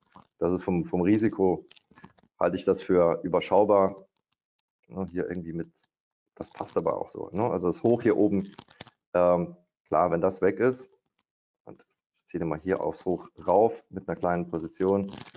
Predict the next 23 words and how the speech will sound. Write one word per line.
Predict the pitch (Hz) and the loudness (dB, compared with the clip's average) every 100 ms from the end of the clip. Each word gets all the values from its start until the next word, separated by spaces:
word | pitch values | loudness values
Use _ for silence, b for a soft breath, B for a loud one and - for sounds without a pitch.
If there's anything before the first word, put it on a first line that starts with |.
| - - | -6 0
Entweder | 104 104 92 | 4 4 4
kriegen | - 113 107 | 2 2 4
wir | |
jetzt | 98 101 | 4 4
halt | 92 | 0
hier | - 101 92 92 - - _ _ | 4 4 4 0 -14 -20 _ _
den | 95 | -2
Rückwärtsgang | 92 104 98 92 92 90 85 | 0 2 0 2 0 0 0
oder | 92 85 80 - - | 4 4 4 0 -10
er | 85 | -10
zieht | - 95 - | -8 -10 -4
halt | 80 80 _ | -4 -4 _
direkt | 82 80 - - | -8 -8 -8 -10
oben | 87 67 | -10 -8
drüber. | - 78 - - - 80 | -8 -6 -6 -10 -16 -4
Eventuell | 87 - 90 | -4 2 2
reicht's | 85 92 - | 4 2 -2
aber | 82 | -2
auch | 80 | -2
nur | 98 90 | -2 -4
für | 82 | -4
einen | |
Scalp, | 82 - 98 98 - | -4 2 2 2 -2